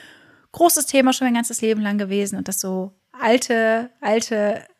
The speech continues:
Interessen, alte Fixierungen wieder hochzuholen, ist, glaub ich, gar nicht so schlecht. Also das kommt bei mir immer mal wieder vor, dass ich etwas, was ich dann einfach von heute auf morgen vergessen hab, jetzt auf einmal wieder super spannend finde. Zum Beispiel Träume haben mich schon fasziniert in meiner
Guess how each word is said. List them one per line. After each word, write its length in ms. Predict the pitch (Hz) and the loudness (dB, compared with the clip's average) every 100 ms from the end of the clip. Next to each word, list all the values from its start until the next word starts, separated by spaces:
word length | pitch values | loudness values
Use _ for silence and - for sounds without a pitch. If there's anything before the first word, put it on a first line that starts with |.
| _ | _
Interessen, 720 | 220 233 214 226 - 214 214 - | -2 0 2 0 0 2 0 -2
alte 800 | 202 208 214 214 202 196 190 202 _ | 0 0 0 0 0 0 -2 -6 _
Fixierungen 800 | - - 214 - - 240 226 214 | -14 -8 -6 -6 0 2 2 0
wieder 200 | 214 196 | 0 -2
hochzuholen, 420 | 214 208 - 202 | -4 -6 -6 -4
ist, 100 | 196 | -4
glaub 160 | - 180 | -6 -8
ich, 160 | 196 - | -8 -10
gar 160 | - | -12
nicht 180 | - 202 | -12 -12
so 160 | - - | -12 -12
schlecht. 440 | - 220 208 - _ _ - | -12 -12 -14 -18 _ _ -4
Also 140 | 214 | -2
das 140 | 208 | -2
kommt 160 | - 254 | 2 2
bei 60 | 240 | 2
mir 120 | 214 | 0
immer 140 | 208 | 0
mal 140 | 202 196 | 0 0
wieder 160 | 190 | -2
vor, 200 | 196 202 | -2 -2
dass 140 | 190 - | -2 -4
ich 80 | |
etwas, 280 | - - 196 | -6 -6 -4
was 120 | 202 | -4
ich 80 | 196 | -8
dann 160 | - 202 | -6 -6
einfach 200 | 196 202 | -4 -6
von 140 | - | -4
heute 220 | 208 208 | -2 -2
auf 80 | 196 | -4
morgen 180 | 208 202 | -2 -4
vergessen 420 | - 196 196 202 | -6 -8 -6 -4
hab, 120 | 196 - - - - - | -4 -6 -20 -20 -20 -8
jetzt 160 | - 285 | -4 -2
auf 80 | 254 | 0
einmal 220 | 233 226 | 2 2
wieder 120 | 226 | 0
super 240 | 214 214 | -2 -4
spannend 320 | 202 208 202 190 | -6 -2 -2 -2
finde. 300 | 180 180 180 | -6 -6 -6
Zum 160 | - | -4
Beispiel 240 | 202 - 196 | -4 -4 -10
Träume 500 | - 214 214 214 208 | 0 2 4 2 0
haben 80 | |
mich 140 | 208 208 | -2 -2
schon 160 | 214 | -4
fasziniert 560 | 208 202 - 202 208 208 | -4 -6 -4 -2 -2 -2
in 80 | 214 | -4
meiner 300 | 190 190 | -4 -4